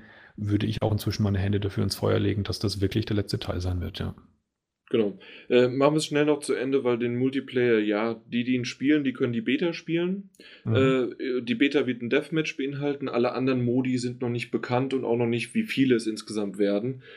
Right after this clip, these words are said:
Speaker 1: Mhm.
Speaker 2: Äh, was man weiß, fünf gegen fünf wird es geben.
Speaker 1: Mhm.
Speaker 2: Äh, es werden acht neue Maps sein, also wirklich komplett neue und keine recycelten aus zwei oder drei. Dann
Speaker 1: <clears throat>
Speaker 2: f-, äh, wird es fünf verschiedene Mysticals geben, das, was man da am Ende gesehen hat,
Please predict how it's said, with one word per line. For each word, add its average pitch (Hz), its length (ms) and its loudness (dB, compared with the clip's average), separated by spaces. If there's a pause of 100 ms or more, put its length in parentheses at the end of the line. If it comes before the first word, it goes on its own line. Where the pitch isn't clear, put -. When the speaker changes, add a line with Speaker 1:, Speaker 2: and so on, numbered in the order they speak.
(160)
Speaker 1:
Mhm. 113 180 -6
Speaker 2:
Äh, 117 220 6
was 131 160 0
man 143 140 0
weiß, 143 340 2
fünf 156 320 0
gegen 123 220 -4
fünf 175 400 -2
wird 160 160 2
es - 240 -10
geben. 160 400 -2 (580)
Speaker 1:
Mhm. - 100 -14
Speaker 2:
Äh, 135 580 0
es 120 200 0
werden 127 300 4
acht - 320 -2
neue 127 280 2
Maps 117 360 0
sein, 156 260 2
also 120 180 -2
wirklich 135 280 -4
komplett 131 420 -2
neue 131 300 2
und 120 100 -2
keine 117 320 -2
recycelten 117 640 2
aus 110 240 0
zwei 110 180 4
oder 98 200 4
drei. 131 360 0 (1200)
Dann 131 880 2
Speaker 1:
<clears throat> - 260 -10
Speaker 2:
f-, - 220 -14
äh, 131 340 4
wird 131 160 -2
es 131 100 -4
fünf 170 280 0
verschiedene 139 560 -2
Mysticals 151 960 0
geben, 147 280 -2
das, 123 140 -8
was 139 160 -6
man 135 120 -2
da 123 300 0
am 120 220 -4
Ende 135 220 2
gesehen 123 400 0
hat, - 380 -6